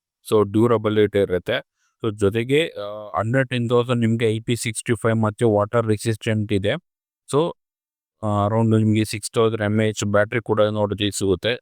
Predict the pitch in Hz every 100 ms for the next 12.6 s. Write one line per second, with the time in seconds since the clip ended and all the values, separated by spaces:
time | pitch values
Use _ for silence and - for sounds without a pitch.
0 | - 101 110 117 123 - 104 - 110 110
1 | 107 104 104 101 - 107 104 107 104 95
2 | 107 107 - 104 104 98 101 104 101 -
3 | 98 98 104 101 95 92 87 131 - _
4 | _ _ - 113 110 107 104 _ 117 107
5 | 104 113 113 107 95 98 - _ 98 -
6 | 107 107 - 113 104 104 - 104 98 101
7 | - 98 90 92 139 - _ _ _ -
8 | 139 - 110 107 - 107 120 123 120 120
9 | 117 107 113 113 117 110 107 107 110 110
10 | 107 104 107 107 101 98 107 147 156 -
11 | 113 107 - 117 110 123 117 110 110 110
12 | 107 101 95 92 101